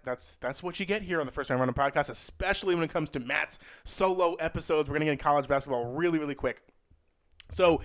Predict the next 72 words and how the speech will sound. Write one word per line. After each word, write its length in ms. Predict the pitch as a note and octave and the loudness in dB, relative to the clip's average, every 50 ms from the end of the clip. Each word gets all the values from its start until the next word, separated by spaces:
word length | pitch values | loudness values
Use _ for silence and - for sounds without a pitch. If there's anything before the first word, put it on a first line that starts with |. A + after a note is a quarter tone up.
| - - - - - - | -6 -12 -10 -8 2 4
obviously, 260 | F#3+ G3 F#3 F3+ F#3 | 4 4 4 0 0
right. 220 | E3+ D3+ B2 B2+ | -2 -2 -4 -4
So 100 | - - | -6 -4
the 80 | D3+ C#3+ | -4 2
college 240 | C3+ D#3+ D#3+ E3 D3+ | 6 6 6 8 6
basketball 320 | D#3 D3 D3 - C#3 C3 | 4 0 0 -2 -4 -4
season 280 | - D#3 C#3+ B2+ C3 A#2+ | -4 -6 -6 -6 -6 -4
started, 500 | - - - C#3+ C#3 C3+ C3 C3 B2+ - | 0 2 4 4 4 4 2 -2 -4 -4
uh, 160 | C3+ B2+ B2 | -2 -2 -2
this 100 | B2 A#2 | -2 -2
past 220 | - C#3+ B2+ - | -2 -2 -2 -2
Monday, 320 | C3+ C3+ C3+ C3+ C3 B2+ B2+ | -2 -2 -2 0 -2 -2 -2
which 280 | A#2+ A#2+ A#2 - - - - - - - - - - - - - - - - - _ _ - | -2 -4 -6 -6 -8 -10 -14 -20 -20 -20 -20 -20 -20 -20 -20 -20 -20 -20 -20 -20 _ _ 2
feels 220 | - B3+ C4 - | 4 4 4 6
crazy 380 | - A3+ G#3+ A3 A3 A#3 B3+ A#3+ | 8 8 8 8 8 4 2 0
because 500 | G#3+ G3 - F3+ E3+ D#3 C#3+ - - - | 0 2 2 2 2 2 0 -4 -6 -6
it 140 | E3+ E3 D#3 | -6 -4 -2
literally 240 | D#3+ E3 D#3+ D#3 D3 | -2 0 0 -2 -2
feels 180 | - D3+ C#3 | -2 -4 -4
like 80 | C#3+ B2+ | -4 -6
the 60 | C3 | -4
season 240 | - C#3+ C#3 C3 C3 | -4 -4 -2 -2 -2
just 200 | B2+ B2 - - | -2 -4 2 4
ended. 380 | F3 F#3 F#3+ F#3 F#3 F3 D3+ - | 4 6 8 6 6 4 4 4
But 240 | - D3+ D3 - - _ _ _ - | 4 4 4 4 -2 _ _ _ 0
hey, 160 | - F3 C#3+ | 2 2 2
it's 180 | B2 C#3 C#3 | 2 -4 2
that 140 | - F#3 F3 | 4 4 4
time 200 | - F3+ E3+ E3+ | 6 4 2 4
of 60 | E3 | 4
year 160 | D#3+ E3 E3 E3 | 4 6 6 6
again. 240 | D3+ D#3 D#3 D3+ | 4 4 2 2
It's 80 | C#3 - | 2 0
great. 220 | - D#3+ C#3+ C#3 | 0 0 0 2
College 200 | - C#3 C#3 C3+ | 2 2 2 4
basketball 400 | - C#3 C3 B2+ - - C#3+ B2+ | 4 2 0 0 -2 -4 -6 -6
started, 420 | B2 - - C#3 C3+ B2+ B2 C3+ - | -2 2 2 2 2 2 -2 -6 -8
uh, 180 | C#3+ B2 A2+ A2+ | -6 -4 -4 -4
this 180 | A2+ A#2 - | -4 -6 -6
week, 160 | - C3+ B2+ - | -8 -8 -6 -6
like 120 | A#2 A2+ | -8 -6
I 20 | |
said. 380 | A#2 - - C#3+ C#3+ C#3 C#3 C3 - - - - - - - _ _ - | -4 0 2 4 4 4 2 2 -4 -14 -20 -20 -20 -20 -20 _ _ -2
Um, 460 | - C#3+ C#3 C3 B2+ B2+ B2+ B2 A#2+ - - - - _ | 0 2 2 2 0 -2 -4 -6 -10 -12 -18 -20 -14 _
so 200 | - - G#3 G#3+ | 6 10 10 10
we're 140 | G3 F3 G3 | 10 8 6
gonna 140 | A3+ A3+ G#3+ | 0 -4 -2
just, 260 | G#3+ G#3+ - - F3 | -4 -6 -6 -6 -6
I 40 | E3 | -6
mean, 180 | E3 D#3 D3 C#3+ | -6 -6 -6 -6
I'm 140 | D3 D#3 D#3+ | -6 -4 -2
literally 180 | D#3+ E3 E3 D#3+ | -2 -2 -2 -2
just 100 | D3 - | -2 0
gonna 120 | D#3 C3+ | -2 -2
rattle 320 | B2 C3 B2 B2+ B2 A#2+ A#2 | 0 2 2 2 2 2 0
off. 180 | A2 G#2+ - - | -2 -2 -4 -4
So 120 | - C3+ | -4 -2
who 140 | B2 E3+ F3+ | 2 4 4
are 60 | F#3 | 4
the 60 | F3+ | 4
contenders? 480 | E3+ E3+ D#3+ E3 D#3+ D#3+ D#3+ D#3+ D3+ - | 2 0 0 2 2 2 2 0 0 0
Who 100 | - D#3+ | 0 0
are 20 | |
the 80 | D3 C#3+ | 0 0
pretenders? 640 | - - - G3+ G3+ G3+ F#3+ F#3 F#3 F3+ F3 D#3+ | -2 0 2 2 2 4 4 4 4 4 4 2
And 80 | D#3+ D3+ | 2 2
have 160 | D#3 D#3 D3 | 2 2 0
we 100 | D3+ C#3+ | 0 -2
finally 460 | C#3+ - - D#3+ D#3+ D#3 D3+ D3+ D3+ | -4 0 2 2 2 4 2 -2 -4
begun 360 | C#3 C#3 C3+ C3+ C3+ C3+ C3 | -6 -6 -4 -2 -2 -2 -2
to 120 | B2+ - B2+ | -4 -4 -4
see 500 | - - - - - - G#3 F3+ E3+ | -2 0 0 0 0 -2 -2 -4 -4